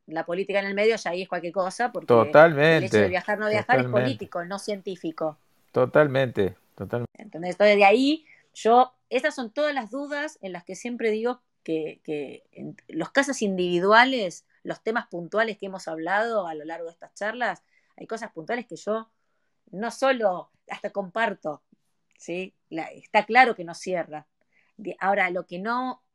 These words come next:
Speaker 1: logro establecer es la relación hasta el Ser Supremo. Ahí ya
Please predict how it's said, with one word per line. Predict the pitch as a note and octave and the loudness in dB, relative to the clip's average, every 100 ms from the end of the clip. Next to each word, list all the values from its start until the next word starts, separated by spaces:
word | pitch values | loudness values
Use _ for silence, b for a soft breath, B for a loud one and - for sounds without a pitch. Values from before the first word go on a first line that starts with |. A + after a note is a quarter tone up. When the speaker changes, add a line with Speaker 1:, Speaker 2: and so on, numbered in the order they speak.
| _ _ | _ _
Speaker 1:
logro | - F3+ B3+ B3 G#3+ G#3+ | -12 -2 0 2 0 -4
establecer | G#3+ - F#3+ F3 F3+ - B3 B3 C#4+ _ _ _ - | -6 -4 -6 -6 -12 -8 -6 -6 -10 _ _ _ -10
es | F3+ F3 - | -10 -10 -8
la | F3 | -4
relación | E3+ F3+ F3+ - A3 A3+ A#3+ | -2 -2 -4 -4 0 0 0
hasta | G#3+ - | -4 -6
el | E3+ | -6
Ser | F#3+ D#3+ | -8 -8
Supremo. | E3+ D#3+ D3+ C#3+ | -10 -8 -10 -10
Ahí | D3 F#3 | -8 -6
ya | - G3 F#3+ | 2 4 4